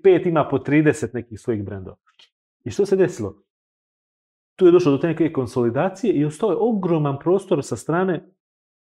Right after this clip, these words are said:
za butikni, luksuzni segment, ali je jako teško kad su ti, kad su ti ono incumbent, kad su, kad su ti igrači toliko veliki, se jako teško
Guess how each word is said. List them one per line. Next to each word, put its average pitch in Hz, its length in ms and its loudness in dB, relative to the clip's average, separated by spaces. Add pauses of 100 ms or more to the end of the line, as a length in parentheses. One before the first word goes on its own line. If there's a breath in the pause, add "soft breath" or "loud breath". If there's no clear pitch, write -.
(360)
za 117 160 -2
butikni, 123 520 -2
luksuzni 110 680 -6 (400)
segment, 156 480 -4 (380 soft breath)
ali 120 200 -2
je 123 80 2
jako 180 260 -2
teško 180 440 0
kad 160 160 -2
su 156 100 -6
ti, 156 240 -4 (100)
kad 143 140 0
su 139 100 -6
ti 160 80 0
ono 151 140 2
incumbent, 131 520 -2
kad - 180 -4
su, - 100 -8 (800 soft breath)
kad - 140 -6
su 131 140 -6
ti 165 220 2
igrači 147 500 -2
toliko 175 340 2
veliki, 170 500 0
se 143 140 -2
jako 170 380 2
teško 156 380 -4